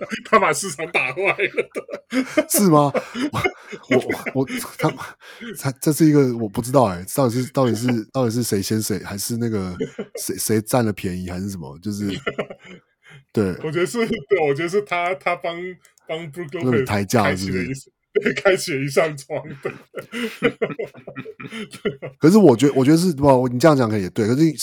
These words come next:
Speaker 2: 可是事实上我觉得，我觉得 Vucevic 是一个比 Brook Lopez 还要全面的球员，他其实是更好篮球员，只是，只是因为 Brook Lopez 的功-，的功能性很特殊，所以他可以在公路，或者说他可以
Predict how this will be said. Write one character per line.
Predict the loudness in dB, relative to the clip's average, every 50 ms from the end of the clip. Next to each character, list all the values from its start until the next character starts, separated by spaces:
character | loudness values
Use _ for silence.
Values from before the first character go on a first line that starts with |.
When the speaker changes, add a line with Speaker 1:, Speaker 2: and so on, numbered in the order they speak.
| 0 2 2 4
Speaker 2:
可 | 4 6
是 | 6 6 6
事 | 6 6 6 6
实 | 6
上 | 8 6 6
我 | 4 2
觉 | -2 -4 -4
得， | -2 -4 -4 -6 -8 -12 _ _
我 | -6 -6 -6 -4
觉 | -4 -2 0 2
得 | 2 2
Vucevic | 2 2 0 0 0 -2 -4 -4 -4 -4
是 | -4 -4 -4
一 | -4 -2
个 | -4 -6 -6 -8 _ -12
比 | -10 -10 -10 -10 -14 -16 -20 -20 _ _ _ _ _ _
Brook | -4 -4 -2 0
Lopez | 2 2 2 2 0 -4 -6 -8
还 | -10 -8
要 | -6 -6 -6
全 | -4 -4 -4 -4 -4 -2
面 | 0 0 0 0 -2
的 | -4 -10
球 | -10 -12 -12 -12 -14
员， | -16 -18 -20 _ _ _ _ _ _ _ _ _ _ _ _
他 | -4 -2
其 | 0 2
实 | 2 2
是 | 2 0
更 | 2 2 2 2
好 | 0 -2 -6 -10
篮 | -10 -8 -8 -6
球 | -6 -6 -6 -8 -8
员， | -10 -12
只 | -12 -14 -10
是， | -8 -6 -6 -6 -8 _ _ _ _ _ _ _ _ _ _ _ _ _ _
只 | -8 -4
是 | 2 4
因 | 4
为 | 4 4
Brook | 4 2 2 4
Lopez | 2 2 2 0 -2
的 | -4 -6 -8 _ -10
功-， | -8 -8 -8 -8
的 | -6 -2
功 | 0 2 2 4
能 | 2 2 0 -2
性 | -4 -4 -6 -6
很 | -8 -10 -8
特 | -4 -2 -2 -2 -2
殊， | -4 -8 -8 -10 -14 -18 -20 _ _ _ _ _ _ _
所 | -12 -8 -6 -6 -6
以 | -6 -8 -10 -12 -16 -20 _ _ _ _ _ _ _ _ _ _ _ _ _ _ _ _ _ _ _ _ _ _
他 | -4 -2 -2
可 | 0 0
以 | -2 -2
在 | -2 -4
公 | -4 -4 -4 -4 -4
路， | -6 -6 -6 -8 -8 -8
或 | -8 -6
者 | -6
说 | -6 -6 -8
他 | -6 -6 -8 -8
可 | -8 -10 -8 -8 -6
以 | -6 -8 -8 -10 -14 -18